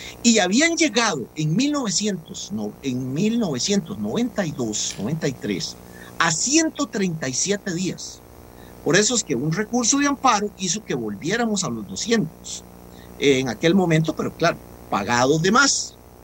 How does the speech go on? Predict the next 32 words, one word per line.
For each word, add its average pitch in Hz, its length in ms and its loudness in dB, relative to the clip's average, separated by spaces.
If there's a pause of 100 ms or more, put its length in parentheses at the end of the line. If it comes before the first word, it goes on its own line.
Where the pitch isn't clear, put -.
(160)
¿verdad? 214 260 -4 (420)
Entonces, 269 360 2
es 247 160 0
una 311 180 0
cuestión 226 460 2
que - 180 -6
sencillamente 185 800 -2 (220)
se 139 200 -2
puede, 196 520 2 (220)
eh, - 160 -10
es, 127 340 -4
los 143 180 2
abusos, 165 560 4 (260)
mientras 151 520 -2
se 143 340 2
liberen, 151 580 4
como 107 220 -12
se - 100 -12
están 151 200 -6
liberando 175 420 0
las - 140 -4
convenciones 117 440 -4
colectivas, 156 600 -4 (300)
muchas 254 400 4
de 220 120 4
las, 160 260 -2 (240)
de 151 120 4
las 143 260 -4
limitantes 175 720 0
que 143 120 -8
están 180 260 -4
establecidas 165 800 -4